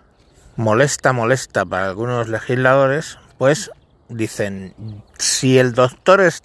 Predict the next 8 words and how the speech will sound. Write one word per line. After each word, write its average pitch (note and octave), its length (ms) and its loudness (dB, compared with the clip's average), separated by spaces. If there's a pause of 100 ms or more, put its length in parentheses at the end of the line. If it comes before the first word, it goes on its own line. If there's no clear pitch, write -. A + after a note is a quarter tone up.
(160)
rarito", C#3 800 -2 (140)
que G2 80 -10
prefiero A2+ 340 -12
llamarlo F#2+ 320 -8
así, D#2 280 -14 (760)
porque G2+ 460 -4
es - 160 -6
el, F#2+ 360 -6